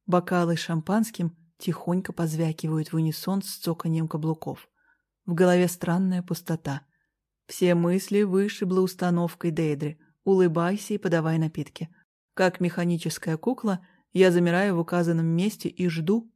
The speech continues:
уставившись на дверь. Первые гости. Все как один в чёрных масках, подтягиваются спустя пять минут после нашего появления в зале.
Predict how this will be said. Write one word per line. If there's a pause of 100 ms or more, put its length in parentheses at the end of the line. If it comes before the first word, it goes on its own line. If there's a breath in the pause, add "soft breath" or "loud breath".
уставившись
на
дверь. (480)
Первые
гости. (500)
Все
как
один
в
чёрных
масках, (380 soft breath)
подтягиваются
спустя
пять
минут
после
нашего
появления
в
зале.